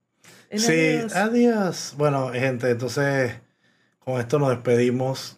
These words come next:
Speaker 2: bien triste.
Speaker 1: Oye, recuerden, eh, porque esto voy a, mañana lo voy a subir sí o sí, eh, este domingo tenemos actividad, eh, el Cárcamo Summer Fest, ¿te acuerdas?
Speaker 2: Sí, pero dilo después del podcast.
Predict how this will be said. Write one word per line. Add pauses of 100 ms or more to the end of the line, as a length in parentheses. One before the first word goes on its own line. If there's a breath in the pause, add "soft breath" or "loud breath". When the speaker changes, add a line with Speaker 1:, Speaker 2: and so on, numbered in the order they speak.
Speaker 2:
bien
triste.
Speaker 1:
Oye,
recuerden,
eh, (260)
porque
esto (220)
voy
a,
mañana
lo
voy
a
subir
sí
o
sí, (500 soft breath)
eh,
este
domingo
tenemos
actividad, (360)
eh,
el
Cárcamo
Summer
Fest,
¿te
acuerdas?
Speaker 2:
Sí,
pero
dilo
después
del
podcast.